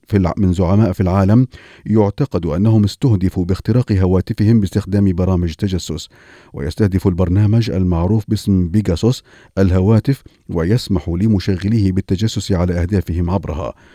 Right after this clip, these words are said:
ويندرج هؤلاء الزعماء ضمن قائمة تضم حوالي خمسين ألف رقم هاتف لأشخاص يعتقد أنها موضع اهتمام عملاء لشركة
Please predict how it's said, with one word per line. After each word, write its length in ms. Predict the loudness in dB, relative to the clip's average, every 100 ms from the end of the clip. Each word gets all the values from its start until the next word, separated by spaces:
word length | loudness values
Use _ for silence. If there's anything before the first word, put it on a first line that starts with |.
| -20 -10
ويندرج 640 | -4 -2 0 0 0 0 0
هؤلاء 400 | -2 -2 -2 -2
الزعماء 520 | -2 -2 0 0 0 -4 -20 -20 -2
ضمن 280 | 0 2
قائمة 680 | 0 0 0 0 0 0 -2 -2
تضم 380 | -2 0 0
حوالي 540 | -2 -2 -2 0 0 0
خمسين 460 | -2 -2 0 -2
ألف 280 | 0 -4 -4
رقم 380 | -4 -2 -2 0
هاتف 360 | 0 0 -2 -4 -20 -20 -10
لأشخاص 640 | -6 -4 -6 -2 -2 0 0 0
يعتقد 640 | 2 0 0 -4 -6 -6
أنها 480 | -6 -2 0 2 2
موضع 600 | 0 0 0 -2 -2 -2
اهتمام 580 | -2 -4 0 2 2 2 -2 -20 -8
عملاء 600 | 0 2 2 2 0 0
لشركة 680 | -4 -2 -2 -2 -2 -2